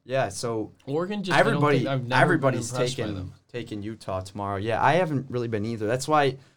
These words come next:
Speaker 1: looking at this, they got a seven percent chance, so they got less than, they're the eighth or the ninth highest odds to get in, which makes sense. No one's,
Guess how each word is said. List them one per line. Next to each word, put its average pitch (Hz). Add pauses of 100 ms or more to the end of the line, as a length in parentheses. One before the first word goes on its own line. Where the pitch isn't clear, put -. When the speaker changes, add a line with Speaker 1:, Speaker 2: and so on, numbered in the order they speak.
(160)
Speaker 1:
looking 160
at 165
this, 165
they 135
got 131
a 120
seven 135
percent 135
chance, 139
so 117
they 131
got 135
less 135
than, 104 (1040)
they're 131
the 117 (400)
eighth 139
or 139
the 131
ninth 123
highest 117
odds 98
to -
get 117
in, 113
which 101
makes 113
sense. 107
No 117
one's, 117